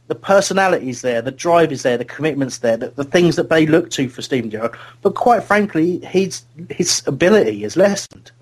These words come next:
You know, he, he's not sharp enough anymore. You know, he can still play. He played in that game. He played some absolutely great crossfield passes.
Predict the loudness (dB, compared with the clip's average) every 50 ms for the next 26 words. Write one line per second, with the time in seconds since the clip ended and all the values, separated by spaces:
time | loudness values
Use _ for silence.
0 | _ _ _ -20 -20 -20 -4 _ 2 2 4 4 2 2 0 -2 -2 -2 -2 0
1 | 0 0 0 0 0 2 2 2 2 2 0 -6 -8 -8 -8 -10 -10 -10 -8 -8
2 | -8 -10 -10 -12 -16 _ _ _ _ _ _ _ _ -20 -20 _ _ _ -2 2
3 | 4 4 4 4 2 0 -4 -4 2 4 4 4 4 2 0 0 2 0 -4 -4
4 | -2 0 0 0 0 0 -2 -2 0 -2 0 0 -2 -2 -2 -4 -4 -4 -6 -8
5 | -14 -10 -10 -10 -10 -10 -10 -6 -2 -2 -2 0 -2 -6 -8 _ -6 0 2 2
6 | 4 2 0 0 0 0 0 0 0 -2 -2 -2 -2 0 2 2 2 2 0 -2
7 | -8 -10 -10 -14 -18